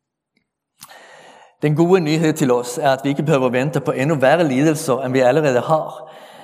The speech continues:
eller allerede oplever, før vi kan søge denne glæde. Langt før, at Jesus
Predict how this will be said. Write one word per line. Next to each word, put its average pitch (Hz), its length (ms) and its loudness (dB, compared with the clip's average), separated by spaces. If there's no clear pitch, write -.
eller 123 140 2
allerede 131 360 2
oplever, 127 880 -4
før 151 180 0
vi 135 80 -6
kan 131 180 -6
søge 135 400 0
denne 123 240 -4
glæde. 92 540 -10
Langt 208 440 -4
før, 143 220 0
at 143 240 -2
Jesus 147 560 -2